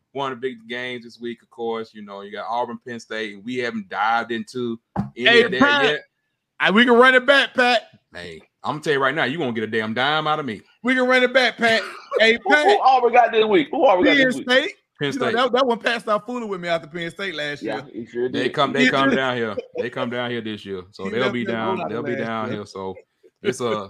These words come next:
Speaker 1: it's a big weekend down there. You,
Speaker 2: Yep.
Speaker 1: you got a lot of, you know, you got the other shows like S E C Nation, all the other kind of stuff, and all the people, all the E S P N stuff, except for game day, of course. But hey, it's a,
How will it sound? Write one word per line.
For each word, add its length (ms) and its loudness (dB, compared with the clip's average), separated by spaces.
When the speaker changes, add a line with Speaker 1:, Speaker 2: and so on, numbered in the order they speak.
Speaker 1:
it's 180 -14
a 140 -8
big 180 -4
weekend 360 -4
down 260 0
there. 320 -2
You, 360 -4
Speaker 2:
Yep. 120 -16
Speaker 1:
you 120 -14
got 220 -2
a 60 -4
lot 220 -2
of, 100 -10
you 80 -10
know, 160 -8
you 40 -10
got 140 -6
the 100 -14
other 220 -8
shows 340 -10
like 220 -12
S 140 -14
E 40 -18
C 160 -14
Nation, 520 -12
all 180 -4
the 100 -8
other 140 -8
kind 240 -12
of 80 -16
stuff, 320 -10
and 100 -16
all 360 -6
the 60 -12
people, 580 -12
all 340 -4
the 240 -8
E 180 -6
S 140 -12
P 340 -10
N 80 -10
stuff, 260 -8
except 360 -8
for 80 -20
game 380 -12
day, 180 -10
of 140 -12
course. 440 -12
But 280 -10
hey, 280 -8
it's 260 -8
a, 180 -6